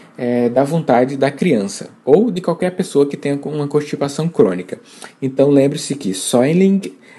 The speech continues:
é a perda invol-, involuntária de conteúdo fecal por pessoas que têm constipação crônica, não apenas as crianças, mas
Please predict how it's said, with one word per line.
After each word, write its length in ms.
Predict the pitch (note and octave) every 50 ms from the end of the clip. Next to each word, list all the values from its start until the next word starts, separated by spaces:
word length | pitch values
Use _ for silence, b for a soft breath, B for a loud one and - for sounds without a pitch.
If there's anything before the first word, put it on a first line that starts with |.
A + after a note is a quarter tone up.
| B B _
é 180 | - A#2+ G#2+
a 80 | G#2 A2+
perda 400 | - - - E3+ F3+ E3+ D#3+ - - -
invol-, 520 | G3+ A3 A#3+ A3 G3+ F#3 E3+ C#3+ B2 B2+ - - _ -
involuntária 800 | E3+ G3 G3 G3 F3 D3 C#3+ C3+ C3 A2 F#2 F#2+ G#2+ B2+ D3 D3+
de 80 | C#3+
conteúdo 420 | C#3 - - C3 C3 B2+ A#2+ A#2+ A#2+
fecal 640 | - - B2 A#2 - - G#2+ G#2 G#2+ B2+ D3+ B B B B B B B B B B _ _ _ _
por 220 | _ D#3+ F3+ - -
pessoas 580 | - - - - - - - A#2+ C3 D3+ D3
que 120 | - - -
têm 180 | - B2 C3+
constipação 720 | D3 C#3+ C#3+ C#3 - - C3+ - A2+ - - - - C3 F3+
crônica, 560 | - - - B2+ A#2+ A2 G2+ F#2+ F#2+ - G2+
não 140 | C3+ F3 G#3+
apenas 340 | G#3 - F3 F3 F3 E3
as 140 | E3+ E3 -
crianças, 480 | - - C#3+ C3 C3+ D3 C#3 - D#3 D3
mas 360 | C#3 C3+ C3 C3 C3+ C3 -